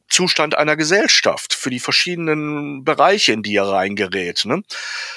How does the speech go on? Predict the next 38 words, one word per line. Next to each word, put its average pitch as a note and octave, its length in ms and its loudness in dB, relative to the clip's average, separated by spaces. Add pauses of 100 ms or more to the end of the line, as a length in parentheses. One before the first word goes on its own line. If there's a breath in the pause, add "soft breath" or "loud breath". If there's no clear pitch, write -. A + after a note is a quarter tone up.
(160 loud breath)
Und, A#2+ 420 2
äh, A#2+ 120 -4 (140)
es, - 220 0 (280)
es - 160 0
gibt E3+ 180 -4
mehr F#3+ 200 2
als F#3 180 2
ein D#3+ 120 -8
Dutzend G#3+ 460 0
Szenen G#3+ 460 2
in E3+ 60 -12
diesem F#3 280 -2
Film, G#3 480 2
vom, - 340 -2
vom E3+ 220 0
Vorspann, F#3+ 560 0
von F#3+ 140 2
den F3+ 120 0
ersten G3 320 0
Minuten, F#3 380 -2
wo E3 80 4
er D3 60 6
auf D3+ 80 0
der C#3+ 120 2
Bank E3 300 0
sitzt, - 380 2 (560 loud breath)
bis, C#3 440 2
äh, - 260 -2
ich E3 140 -6
weiß D#3 220 2
nicht D#3+ 160 -2
was, - 300 2
die D#3 260 -8
ikonisch A#3 640 2
geworden F3+ 340 2
sind F3+ 180 -4
fürs - 280 -2
Kino. D#4+ 520 -4